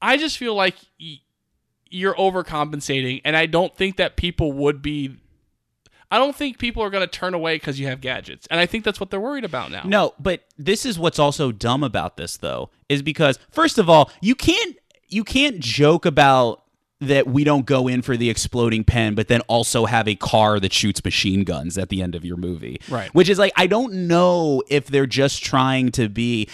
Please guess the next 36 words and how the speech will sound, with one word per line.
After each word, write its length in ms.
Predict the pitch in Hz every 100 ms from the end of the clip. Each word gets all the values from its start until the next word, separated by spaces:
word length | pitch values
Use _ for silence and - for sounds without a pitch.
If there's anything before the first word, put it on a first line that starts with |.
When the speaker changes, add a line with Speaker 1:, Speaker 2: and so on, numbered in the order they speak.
| -
Speaker 2:
'cause 120 | 220
it's 120 | 208
quite 280 | - 277 320
possible 540 | - 190 - 170 143 127
that 280 | 127 117 113
that 200 | 143 -
is 240 | 120 131
kind 280 | - 143 131
of 80 | 123
like 240 | 131 127 -
a 100 | 131
little 320 | 120 127 123
meta 320 | 120 117 113
cute 400 | - - 117 113
joke, 480 | 117 104 107 131 - - -
and 160 | 123
then 140 | 127 120
at 180 | 127 123
the 160 | 123 123
end 140 | 127
of 100 | 120
the 80 | 113
day, 520 | 104 151 151 120 117 - _ _
in 140 | 139 127
the 60 | 123
mind 420 | 127 127 120 120
of 240 | 110 - - - -
Mendes 600 | 131 127 127 120 113 117
and, 100 | 113
like, 260 | 107 98
you 120 | 123 120
know, 160 | 107
them 200 | 107 107
making 340 | 113 175 139 117
it, 140 | 110
that 120 | 120